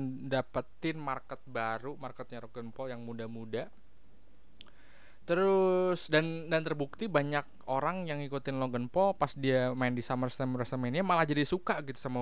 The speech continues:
W W E. "Oh, ternyata W W E tuh gini ya." Banyak Logan Paul cerita teman-temannya, dan kan teman-temannya influencer lain lah gitu,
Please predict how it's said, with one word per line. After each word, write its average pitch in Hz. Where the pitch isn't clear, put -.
W -
W 120
E. 120
"Oh, 208
ternyata 185
W 196
W 170
E -
tuh 190
gini 147
ya." 117
Banyak 165
Logan 139
Paul 185
cerita 131
teman-temannya, 131
dan 127
kan 170
teman-temannya 160
influencer 139
lain 127
lah 113
gitu, 110